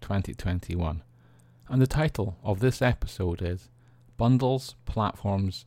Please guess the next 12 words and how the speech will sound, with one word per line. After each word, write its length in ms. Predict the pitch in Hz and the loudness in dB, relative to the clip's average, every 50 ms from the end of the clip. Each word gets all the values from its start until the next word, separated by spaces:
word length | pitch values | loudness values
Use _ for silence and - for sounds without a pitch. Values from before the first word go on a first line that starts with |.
| - - | -8 -4
and 120 | 92 90 | -2 0
R 200 | 87 90 92 92 | 0 2 0 0
P 200 | - - 92 87 | -2 -2 -4 -4
Gs. 440 | 85 - 92 87 87 87 - - - - _ _ _ - - - _ _ _ _ _ _ _ - - - _ _ _ _ _ _ - _ - - - | -4 -6 -8 -8 -8 -8 -12 -18 -20 -20 _ _ _ -20 -20 -20 _ _ _ _ _ _ _ -20 -20 -20 _ _ _ _ _ _ -20 _ -20 -20 -14
Sanguine 460 | - - 143 160 147 156 147 147 135 | -4 0 0 2 2 2 2 0 0
Productions 760 | 135 127 117 123 135 123 - - - 98 92 87 - - - - - | 0 0 0 0 0 0 -2 -6 -4 -2 -2 -2 -2 -6 -12 -4 -4
is 140 | 110 95 | -2 2
in 140 | 104 101 95 | 4 4 4
the 60 | 90 | 4
spotlight 500 | - - - 104 98 92 - - - - | 2 0 2 2 2 2 2 -2 -4 -4
this 180 | 82 80 - - | -4 -8 -8 -6
month, 340 | 85 92 104 - - - | -6 -6 -6 -8 -10 -16